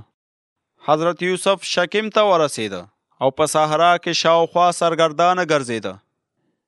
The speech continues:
یو سړي هغه ولید او پوښتنه یې ورڅخه وکړه، «څه شی لټوې؟» هغه ځواب ورکړ، «زه خپل ورونه لټوم. آیا ما ته ویلی شې چې هغوی چیرته خپلې رمې سروي؟» هغه سړي ځواب ورکړ،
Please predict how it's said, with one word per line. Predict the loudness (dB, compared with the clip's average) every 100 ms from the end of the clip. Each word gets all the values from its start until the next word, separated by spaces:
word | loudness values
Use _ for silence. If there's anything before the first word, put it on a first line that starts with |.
| _
یو | 0 0
سړي | 0 0 2 2
هغه | 2 4 4
ولید | 4 2 0 -4 -6 -2
او | -2
پوښتنه | -2 -6 -2 0 0
یې | 2
ورڅخه | 0 0 -2 0
وکړه، | -2 -2 -6 -6 -12 _ _ _ -6
«څه | 0 2
شی | 4 4
لټوې؟» | 2 0 -2 -4 -8 -14 _ _ _ _ -2
هغه | 0 0
ځواب | 2 2 4 2 2
ورکړ، | 0 -2 -8 -8 -14 _ _ _ -2
«زه | -2
خپل | -2 0 -2
ورونه | -2 -2 0
لټوم. | 0 0 -2 -4 -8 -20 _ _ 2
آیا | 2 4 2
ما | 2 2
ته | 0
ویلی | 2 2 2 0
شې | 0 -2 -4
چې | -2 0
هغوی | 0 0 -2
چیرته | -2 -2 0 -2
خپلې | -2 -2 0
رمې | 0 0 -2
سروي؟» | 0 0 0 0 -6 -10 _ _ _ _ _ _ _ _ _ _ -4
هغه | -2 0 0
سړي | 2 2 2
ځواب | 0 2 4 2 2
ورکړ، | 0 -2